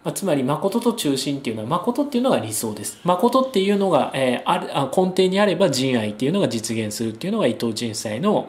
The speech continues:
えー、考え方になっているわけですけれども、自分に対しても他人に対しても偽りを持たない純粋な信条ということで、まあ、自分の心に正直に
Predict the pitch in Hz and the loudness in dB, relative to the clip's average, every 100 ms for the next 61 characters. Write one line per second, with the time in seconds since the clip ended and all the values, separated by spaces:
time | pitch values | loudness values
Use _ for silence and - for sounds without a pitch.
0 | - 135 107 - 117 113 107 113 110 107 | -6 -6 -6 -6 -6 -4 -4 -4 -4 -6
1 | 110 107 - 113 110 104 107 104 - 113 | -8 -10 -8 -6 -6 -8 -10 -10 -8 -8
2 | 120 139 185 147 - - - - - 120 | -6 -4 -2 -2 -4 -14 -18 -20 -14 -4
3 | 160 202 254 262 247 262 247 180 139 135 | 0 2 2 2 2 2 2 2 -2 0
4 | 165 202 202 190 208 208 160 123 135 - | -2 0 -2 2 0 2 -2 -2 -2 -2
5 | 196 185 190 127 143 196 151 104 127 208 | 0 2 2 0 0 0 0 -2 -2 0
6 | 226 - 233 220 - - 139 117 - - | 0 0 0 0 -2 -2 -2 -4 -6 -8
7 | - - - - 160 151 160 185 165 - | -14 -20 -20 -4 0 2 2 2 2 0
8 | - 147 151 196 254 262 262 247 240 254 | -2 0 2 2 2 2 2 2 4 4
9 | 254 247 247 139 - - 131 117 113 110 | 4 4 2 0 -2 2 2 2 -2 -6
10 | 98 - | -10 -14